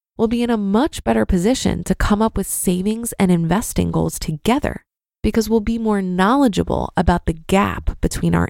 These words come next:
income and expenses. So if you find yourself in a similar position,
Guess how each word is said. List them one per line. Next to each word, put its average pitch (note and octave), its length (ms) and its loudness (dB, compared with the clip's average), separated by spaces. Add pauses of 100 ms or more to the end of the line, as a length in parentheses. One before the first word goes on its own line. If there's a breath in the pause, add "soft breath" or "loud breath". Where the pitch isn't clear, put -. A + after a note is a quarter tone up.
income G#3 540 0
and E3+ 140 2
expenses. - 760 -4 (680)
So C4 180 2
if B3 120 0
you D4+ 200 0
find C4 380 -4
yourself - 420 -4
in F#3 100 -2
a F3+ 80 0
similar A#3+ 560 0
position, E3+ 580 -4